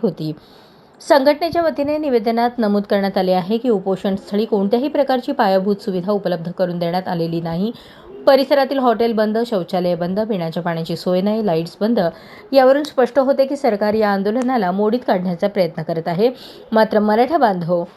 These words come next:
खचून न जाता आंदोलन चालू ठेवत आहेत. समाजामध्ये वाढत असलेला असंतोष लक्षात घेऊन सरकारने त्वरित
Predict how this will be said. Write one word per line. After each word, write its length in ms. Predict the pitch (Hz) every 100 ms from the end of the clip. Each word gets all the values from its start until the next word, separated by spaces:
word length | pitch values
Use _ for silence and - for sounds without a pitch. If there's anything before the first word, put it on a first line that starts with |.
| - - -
खचून 460 | 262 254 285 254
न 200 | 262 285 294
जाता 260 | 294 294
आंदोलन 540 | 285 254 233 269 320 320
चालू 300 | 339 226 208
ठेवत 320 | 220 185 180
आहेत. 240 | 160 175 165 - - - -
समाजामध्ये 640 | 311 277 294 330 330 320 339
वाढत 460 | 302 240 240 285
असलेला 340 | 302 - 262 247
असंतोष 420 | 226 240 226 254 254
लक्षात 280 | 208 220
घेऊन 240 | 185 190 233
सरकारने 580 | 247 185 180 180 185 208 - - _ _
त्वरित 420 | 269 247 262 262